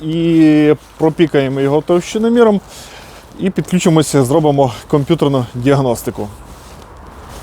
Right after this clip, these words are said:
Суперовий стан. І велика-велика перевага, це сама максимальна комплектація. Ну, крім люка. Люк у них зазвичай це доп. опція. Тобто ви, коли купуєте максимальну комплектацію,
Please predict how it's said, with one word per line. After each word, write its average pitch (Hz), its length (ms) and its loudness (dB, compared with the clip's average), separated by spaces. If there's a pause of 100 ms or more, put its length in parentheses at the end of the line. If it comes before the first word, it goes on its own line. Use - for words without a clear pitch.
(1200)
Суперовий 143 540 2
стан. 226 360 -4 (1200)
І 139 80 2
велика-велика 135 680 2
перевага, 165 460 2
це 139 180 -4
сама 147 440 0
максимальна 135 560 -2
комплектація. 127 680 -4
Ну, 185 100 4
крім 185 260 2
люка. 123 320 0
Люк 165 180 2
у 170 80 2
них 156 140 0
зазвичай 139 520 0
це 143 260 2
доп. 143 240 0
опція. 110 420 -2
Тобто 113 260 -8
ви, 123 120 -2
коли 127 180 -4
купуєте 123 400 -2
максимальну 143 500 -2
комплектацію, 196 680 0